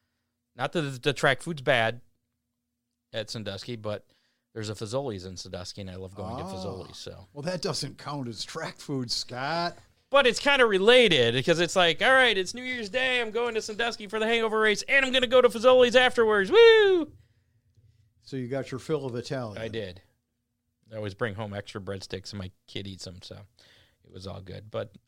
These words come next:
Speaker 2: I'd like a dozen breadsticks to go, please.
Speaker 1: Yeah. Um, yeah, I, the hot dogs at Oakshade, I mean, I'm always scarfing down, down those. Um,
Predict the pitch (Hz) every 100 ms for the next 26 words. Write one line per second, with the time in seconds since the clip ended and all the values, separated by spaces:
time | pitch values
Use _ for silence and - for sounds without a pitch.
0 | _ 131 180 202 170 180 139 147 147 135
1 | 139 135 - - 139 - - 131 123 127
2 | - 151 165 220 - - 214 226 214 147
3 | - - _ 160 170 180 175 165 180 202
4 | 196 180 185 - _ _ 170 214 202 196
5 | 156 175 175 - 101 90 107 110 113 120
6 | 113 101 - - - 120 104 104 101 104
7 | - - - 104 98 104 104 95 - -
8 | 90 90